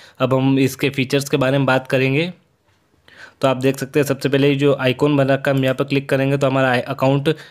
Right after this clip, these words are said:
ओपन हो जाएगा। दोस्तों, हम बैक आ चुके हैं। अब हम इस फीचर्स की बात करते हैं।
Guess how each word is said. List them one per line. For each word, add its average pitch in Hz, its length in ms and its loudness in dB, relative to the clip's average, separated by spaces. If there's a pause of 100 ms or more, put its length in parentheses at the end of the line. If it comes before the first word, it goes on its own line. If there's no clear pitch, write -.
(240)
ओपन 135 240 2
हो 131 140 0
जाएगा। 135 400 0 (1600)
दोस्तों, 139 220 2
हम 135 80 0
बैक 135 160 2
आ 135 120 4
चुके 143 180 -4
हैं। 143 80 4
अब 131 80 0
हम 135 160 0
इस 135 160 0
फीचर्स 139 340 0
की - 140 -4
बात 135 220 0
करते 139 280 -2
हैं। 151 140 -4